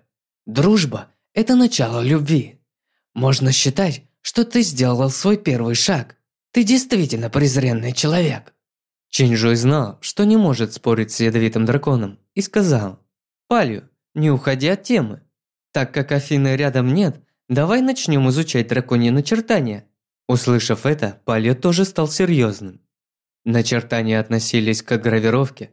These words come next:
которая делилась на инь и янь, соответственно, по вогнутой и выпуклой форме.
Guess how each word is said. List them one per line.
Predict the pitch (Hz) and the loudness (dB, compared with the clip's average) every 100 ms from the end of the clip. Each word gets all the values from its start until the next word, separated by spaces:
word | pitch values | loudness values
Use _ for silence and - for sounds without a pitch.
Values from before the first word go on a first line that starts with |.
| _ | _
которая | - 113 117 113 117 | -4 0 2 2 2
делилась | 110 113 110 147 160 - | 0 0 0 0 0 0
на | 190 | 0
инь | 214 - 120 110 - | 0 -2 -2 -2 0
и | 131 | 2
янь, | 143 113 98 - _ _ _ | 4 2 -4 -14 _ _ _
соответственно, | - 117 110 110 147 160 120 104 95 - | -6 -4 -4 -2 -4 -4 -4 -4 -4 -6
по | 123 | -4
вогнутой | 110 156 147 113 104 | -2 -2 0 -2 -4
и | 104 - 208 | -6 -2 0
выпуклой | 165 127 135 135 | 2 0 -2 -2
форме. | 151 170 139 104 92 | 0 0 -2 -2 -10